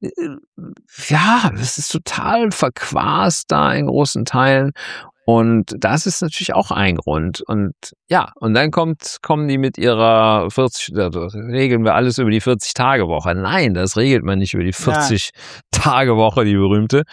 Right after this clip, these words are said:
Speaker 1: sondern das regelt man, indem man sich da mal ein paar qualifizierte Gedanken macht.
Speaker 2: Ja.
Speaker 1: So.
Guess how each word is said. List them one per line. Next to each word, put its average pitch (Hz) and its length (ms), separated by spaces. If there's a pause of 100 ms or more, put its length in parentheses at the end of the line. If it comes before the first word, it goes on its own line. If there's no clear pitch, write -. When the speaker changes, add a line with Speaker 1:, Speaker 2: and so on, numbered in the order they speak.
(300)
Speaker 1:
sondern 107 480
das 104 340
regelt 117 360
man, 107 520 (400)
indem 104 360
man 104 220
sich 98 160
da 101 220
mal 98 240
ein 95 120
paar - 460 (460)
qualifizierte 110 800
Gedanken 98 540
macht. - 520 (960)
Speaker 2:
Ja. 127 420 (140)
Speaker 1:
So. - 300